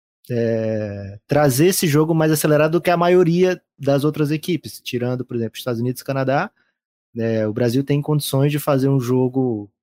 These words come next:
que, na nossa opinião, é mais moderno, que é um jogo que, que nos atrai mais, né, assim, enquanto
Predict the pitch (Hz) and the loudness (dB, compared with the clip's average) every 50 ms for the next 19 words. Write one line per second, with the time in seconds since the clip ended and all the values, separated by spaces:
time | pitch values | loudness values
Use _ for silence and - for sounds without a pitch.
0 | _ _ _ _ _ 110 _ - 113 113 117 113 113 113 110 - - 113 - 117 | _ _ _ _ _ -20 _ -6 -4 -2 0 0 0 -2 -2 -2 -4 -4 -4 -4
1 | 117 117 113 113 113 117 113 110 117 117 110 117 113 120 135 151 165 175 - _ | -4 -2 -2 -2 -2 -2 -2 -2 -2 -2 0 0 0 0 0 -2 -4 -6 -10 _
2 | _ _ _ _ _ _ _ _ _ _ _ _ _ _ - _ _ - - 117 | _ _ _ _ _ _ _ _ _ _ _ _ _ _ -20 _ _ -10 -6 -4
3 | 113 110 107 110 110 107 113 107 - - 120 113 - - - - 127 120 120 131 | -4 -2 -2 -4 -2 -2 -4 -4 -4 -6 -6 -6 -6 -8 -6 -2 0 2 2 2
4 | 123 117 120 117 - - 117 120 120 113 110 107 113 127 143 151 123 113 107 113 | 2 2 0 0 0 0 0 2 2 2 0 0 0 0 0 0 -2 -4 -6 -6
5 | 131 127 - - - 113 107 101 - - 110 107 - - 107 101 | -8 -10 -12 -12 -10 -10 -10 -10 -8 -10 -10 -10 -8 -12 -14 -14